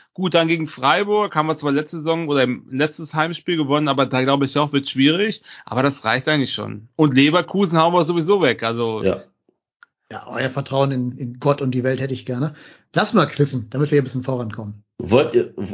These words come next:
Speaker 2: äh, ja, seid ihr bereit?
Speaker 3: Ja.
Speaker 1: Ich bin
Speaker 3: Hoffenheim.
Speaker 1: sowas von bereit.
Speaker 2: Fünf aus fünf für die T S G. Es kommen jetzt fünf Knallerfragen.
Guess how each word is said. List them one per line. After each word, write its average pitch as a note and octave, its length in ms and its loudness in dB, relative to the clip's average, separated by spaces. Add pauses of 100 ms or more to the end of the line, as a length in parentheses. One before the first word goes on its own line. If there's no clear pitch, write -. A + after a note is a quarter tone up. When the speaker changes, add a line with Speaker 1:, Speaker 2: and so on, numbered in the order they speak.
Speaker 2:
äh, G2+ 80 -2
ja, G#2 400 -2
seid A#2 260 2
ihr A2 140 4
bereit? F#2+ 480 0 (380)
Speaker 3:
Ja. B2 240 -8 (480)
Speaker 1:
Ich A#2 160 -10
bin C#3 100 2
Speaker 3:
Hoffenheim. D3 220 4
Speaker 1:
sowas C#3+ 120 2
von C#3 140 2
bereit. A#2+ 480 0 (760)
Speaker 2:
Fünf D3 240 0
aus A2 240 0
fünf A2+ 500 -4 (300)
für A2 320 -2
die G#2 420 -4 (520)
T G2 180 2
S F#2 180 -2
G. F2 280 -2 (320)
Es - 140 -10
kommen C#3+ 260 2
jetzt C3+ 400 0 (120)
fünf E3 520 -6
Knallerfragen. B2+ 1040 0